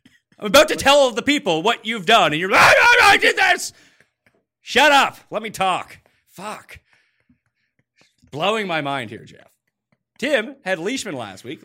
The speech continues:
Leishman comes in second. He vaults into first place from third to first in our three-man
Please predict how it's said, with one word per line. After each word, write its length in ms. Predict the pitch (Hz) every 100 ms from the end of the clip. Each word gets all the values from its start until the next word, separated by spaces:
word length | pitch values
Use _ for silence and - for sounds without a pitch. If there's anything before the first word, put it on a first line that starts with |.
| 110
Leishman 300 | 113 123 117
comes 240 | 139 139
in 80 | 151
second. 300 | 226 247 -
He 420 | 175 269 254 _ 139
vaults 420 | 139 143 147 147
into 240 | 147 151
first 460 | 139 - 226 349 -
place 320 | 123 110 151 _ _
from 140 | 135
third 400 | 117 165 175 220
to 80 | 190
first 360 | 180 220 156 -
in 60 |
our 100 | 143
three-man 720 | 135 147 202 349 135 90 120